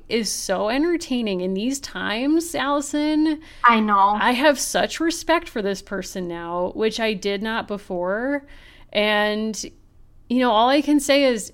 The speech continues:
Speaker 1: in May, I'm so excited. Our Patreon episode, we're going back to, we're doing another book club episode.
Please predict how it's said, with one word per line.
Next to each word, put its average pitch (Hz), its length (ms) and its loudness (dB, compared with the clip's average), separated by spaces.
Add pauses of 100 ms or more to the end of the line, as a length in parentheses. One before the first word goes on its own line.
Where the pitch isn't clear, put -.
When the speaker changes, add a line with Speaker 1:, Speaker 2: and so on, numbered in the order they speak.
Speaker 1:
in 240 300 -2
May, 240 560 0 (380)
I'm 214 180 -2
so 202 320 0
excited. 247 800 0
Our 180 180 -4
Patreon 240 520 -4
episode, 226 760 -2 (640)
we're 202 140 -2
going 208 280 0
back 208 380 2
to, 285 220 2
we're 208 280 -2
doing 214 240 0
another 208 300 0
book 247 240 2
club 233 300 4
episode. 233 880 0